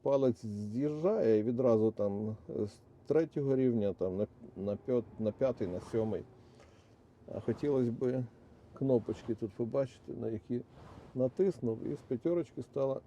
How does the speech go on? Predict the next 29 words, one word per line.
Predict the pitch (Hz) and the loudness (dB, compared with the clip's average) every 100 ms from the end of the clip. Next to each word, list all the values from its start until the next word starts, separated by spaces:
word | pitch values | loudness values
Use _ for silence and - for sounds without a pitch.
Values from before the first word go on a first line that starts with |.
| - | -14
четвірка. | - 143 123 104 104 - 107 110 - - - | -12 -8 -4 0 -2 -2 -8 -10 -14 -18 -8
Коли | 127 131 | -6 -4
сидиш, | - 160 233 - - 131 - 80 | -4 -2 -2 -4 -14 -20 -14 -8
е, | 73 - | -6 -6
на | - 120 - - | -6 -6 -8 -8
сидінні, | 123 110 104 101 104 | -6 -4 -4 -4 -6
тоді... | - 127 156 175 - - - - - - - - - | -4 -4 -2 -4 -6 -16 -20 -20 -20 -20 -20 -20 -20
Ще | - 127 | -8 -6
так | - 117 107 123 | -2 -2 -2 0
можна | 123 117 107 | 2 2 0
регулювати. | 98 107 104 92 92 | 0 -2 -2 -2 -4
А | 101 | -4
коли | 127 143 | -2 -2
їдеш | 165 170 127 | -2 -2 -2
за | 113 110 | 0 0
кермом | 139 131 139 131 127 | -2 -2 -2 -2 -2
на | |
дорозі, | 117 147 165 135 113 | 2 2 2 0 -2
ну, | 107 - - | -4 -12 -8
то | 131 | -4
якось | 143 151 143 | -4 -6 -8
воно | 147 143 131 - - - - - - - - | -6 -4 -6 -8 -20 -20 -20 -20 -20 -12 0
трохи | 143 127 143 | 2 4 2
незручно. | 139 131 120 - 147 - | 4 2 0 -2 -6 -2
Але | 190 220 | 4 4
в | 190 | 4
основному | 170 190 185 196 175 135 | 2 2 2 2 2 0
все | - - 165 | 0 2 2
тут, | - | 2